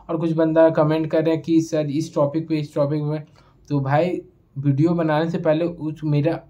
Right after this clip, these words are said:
डिपार्टमेंट से अलग होता है, तो उस वीडियो के लिए मैं भी तैयारी कर रहा हूँ। अब, अब वर्कशॉप के पे ऊपर वीडियो बनाना है, तो वर्कशॉप वाले से इन्फॉर्मे-, उससे बात करना पड़ता है मुझसे कि कैसे, कैसे, क्योंकि वीडियो बनाने से पहले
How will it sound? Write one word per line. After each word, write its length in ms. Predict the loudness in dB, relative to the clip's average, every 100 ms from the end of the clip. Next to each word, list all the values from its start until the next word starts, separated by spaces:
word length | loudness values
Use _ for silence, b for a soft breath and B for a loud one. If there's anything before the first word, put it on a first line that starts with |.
| _ -6
डिपार्टमेंट 500 | 0 0 0 -2 0
से 60 |
अलग 240 | 2 2 2
होता 260 | 0 0
है, 100 | -2
तो 120 | -2
उस 320 | -6 -4 -4 -2
वीडियो 360 | 0 2 0
के 120 | 0 -2
लिए 160 | 0
मैं 220 | 0 2 0
भी 80 | 0
तैयारी 300 | 0 0 0
कर 200 | 0 2
रहा 120 | 2
हूँ। 180 | 2 0
अब, 160 | 0 -6 B B B B
अब 340 | 2 2 0 -2
वर्कशॉप 720 | 2 2 2 0 2 2 -2 -4
के 80 | -2
पे 220 | 0 2
ऊपर 320 | 2 2 2
वीडियो 320 | 2 2 2
बनाना 380 | 2 2 2 2
है, 80 | 2
तो 140 | 0 2
वर्कशॉप 540 | 4 2 0 0 4
वाले 200 | 4 2
से 140 | 0
इन्फॉर्मे-, 500 | -2 0 -2 -2 -4 -6
उससे 360 | -8 -8 -6 -2
बात 260 | 2 2 2
करना 280 | -2 0 0
पड़ता 360 | 0 -2 0 0
है 60 |
मुझसे 340 | 0 -2 -4 -6
कि 80 |
कैसे, 340 | -2 -2 0 -2
कैसे, 220 | -2 -4
क्योंकि 580 | -10 -16 -20 -6 -2 0
वीडियो 280 | 2 4 4
बनाने 320 | 4 4 2
से 80 | 2
पहले 240 | 2